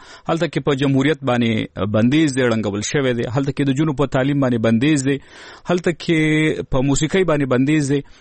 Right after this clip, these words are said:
او بیا دغه اثرات موږ په دې وروستیو کې په خیبر پښتونخوا کې هم ولیدل. په ځینو سیمو کې که څه هم هلته کې بندیز نشته د حکومت لخوا په خیبر پښتونخوا کې، خو موږ وکتل چې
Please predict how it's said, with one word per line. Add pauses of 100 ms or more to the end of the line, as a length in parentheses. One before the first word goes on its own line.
(160)
او
بیا
دغه (400)
اثرات
موږ (140)
په
دې
وروستیو
کې
په
خیبر (120)
پښتونخوا
کې
هم (220)
ولیدل.
په (100)
ځینو
سیمو
کې (240)
که
څه
هم
هلته
کې
بندیز
نشته
د
حکومت
لخوا (140)
په
خیبر
پښتونخوا (100)
کې، (360)
خو
موږ
وکتل
چې